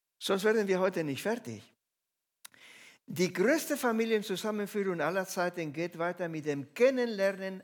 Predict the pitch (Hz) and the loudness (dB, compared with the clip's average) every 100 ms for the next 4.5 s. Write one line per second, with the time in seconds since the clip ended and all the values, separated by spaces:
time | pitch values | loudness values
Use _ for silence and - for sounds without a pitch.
0 | _ 165 170 185 226 254 - _ _ _ | _ 4 4 4 0 -2 -8 _ _ _
1 | - 147 214 - 226 220 208 202 233 226 | -10 -4 -4 0 -2 2 0 0 -2 0
2 | 202 214 214 202 - 202 202 254 240 135 | 0 -2 -4 -6 -6 -4 0 2 2 -2
3 | - _ _ _ _ - - _ - 294 | -8 _ _ _ _ -20 -20 _ -2 2
4 | 247 233 226 247 247 | 4 4 2 -4 -4